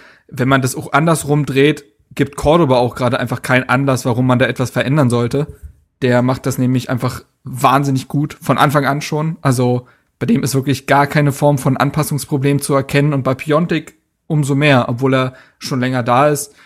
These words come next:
Er ist ein anderer Stürmertyp, das ist gar keine Frage. Und wie gesagt, ich fänd's weiterhin mal spannend, ihn in einem Zwei-Stürmer-System zu sehen, neben einem Cordoba, der ihm dann viel auch abnimmt und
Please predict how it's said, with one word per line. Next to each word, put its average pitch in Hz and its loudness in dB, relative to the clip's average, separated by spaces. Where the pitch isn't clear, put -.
Er 139 2
ist 175 0
ein 214 -4
anderer 202 0
Stürmertyp, 214 -2
das 143 -6
ist - -8
gar 151 -4
keine 151 -6
Frage. 170 -4
Und 120 -2
wie 147 4
gesagt, 147 0
ich - -8
fänd's 143 -4
weiterhin 170 2
mal 160 0
spannend, 170 -4
ihn 156 2
in 151 0
einem 151 0
Zwei-Stürmer-System 170 0
zu 151 -8
sehen, 185 0
neben 180 0
einem 180 -2
Cordoba, 190 0
der 151 2
ihm 156 0
dann 151 0
viel 180 0
auch - -2
abnimmt 208 2
und 143 -4